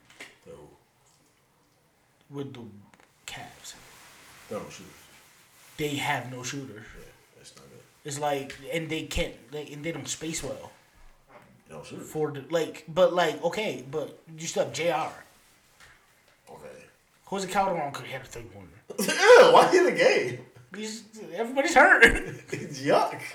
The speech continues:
Speaker 2: <laughs> I was bored. I was like, "Yo, all right, let me play N B A today." today.
Speaker 1: Stop playing with the, um, the injury bullshit, the N B A Today shit.
Speaker 2: Yeah, you're right.
Speaker 1: I need D-Rose and I need Isaiah.
Speaker 2: Oh.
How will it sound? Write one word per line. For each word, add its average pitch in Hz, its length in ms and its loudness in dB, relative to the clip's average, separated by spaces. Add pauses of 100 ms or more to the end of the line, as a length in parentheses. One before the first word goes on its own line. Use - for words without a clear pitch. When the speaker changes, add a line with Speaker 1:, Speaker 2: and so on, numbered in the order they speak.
(320)
Speaker 2:
<laughs> - 1080 -8
I 180 60 2
was 220 120 2
bored. 185 260 4
I 208 40 2
was 214 100 0
like, 175 160 2
"Yo, 175 100 6
all 147 80 2
right, 151 280 4
let 160 120 -4
me 180 60 -8
play 165 200 0
N 143 80 -6
B 131 140 -10
A 117 40 -14
today." - 320 -14 (120)
today. - 340 -10
Speaker 1:
Stop - 300 -12
playing 233 260 0
with 226 100 -4
the, 208 80 0
um, 190 240 -4
the 170 240 2
injury 185 200 -6
bullshit, 131 520 -6
the 120 100 -10
N 120 80 -6
B 117 60 -4
A 113 40 -8
Today 113 240 -10
shit. 98 260 -14 (180)
Speaker 2:
Yeah, 85 180 -14 (280)
you're 95 120 -20
right. - 720 -20
Speaker 1:
I 107 120 -10
need 117 120 -8
D-Rose 127 520 -4
and 117 100 -12
I 107 120 -12
need 113 320 -10
Isaiah. 110 440 -16 (800)
Speaker 2:
Oh. 135 340 -4